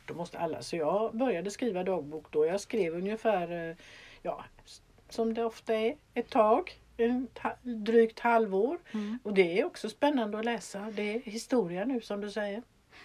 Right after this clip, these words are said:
Speaker 2: Ja, det är ju det. Och jag ångrar att jag inte har skrivit dagbok i mina dagar faktiskt. Men dagboksgenren är ju också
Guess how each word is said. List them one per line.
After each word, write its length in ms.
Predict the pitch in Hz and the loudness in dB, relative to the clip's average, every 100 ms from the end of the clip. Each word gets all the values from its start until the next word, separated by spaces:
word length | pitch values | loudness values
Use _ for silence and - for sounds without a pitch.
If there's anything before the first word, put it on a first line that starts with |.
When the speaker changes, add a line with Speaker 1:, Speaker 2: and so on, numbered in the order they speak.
| - | -8
Speaker 2:
Ja, 120 | 214 | -4
det 100 | 226 | 0
är 160 | 262 277 | 0 0
ju 100 | 320 | 0
det. 260 | 226 180 175 | 0 0 0
Och 240 | 190 190 | 2 2
jag 220 | 196 202 | 2 0
ångrar 240 | 214 175 165 | 0 -2 -4
att 140 | 170 | -4
jag 120 | 170 175 | -6 -8
inte 160 | 175 | -8
har 40 | 151 | -8
skrivit 340 | - 156 151 | -8 -8 -6
dagbok 720 | 165 156 151 147 - - - - | -6 -6 -6 -10 -12 -18 -18 -14
i 80 | 160 | -12
mina 420 | 160 156 151 147 | -12 -10 -10 -10
dagar 400 | 165 156 143 147 | -6 -4 -4 -6
faktiskt. 680 | 165 156 - - 165 - - | -10 -14 -14 -12 -12 -12 -8
Men 300 | 190 175 180 - - - - - _ _ _ _ _ _ _ - - - 202 247 | -6 -6 -8 -12 -18 -18 -20 -20 _ _ _ _ _ _ _ -20 -16 -2 2 4
dagboksgenren 1400 | 208 170 165 165 - - - - 175 269 311 311 277 240 | 2 0 -4 -4 -10 -10 -8 -4 -2 -2 -4 -4 -2 -2
är 280 | 226 214 185 | 0 0 0
ju 200 | 185 185 | 0 -2
också 600 | 175 - - 156 156 | -4 -8 -6 -4 -4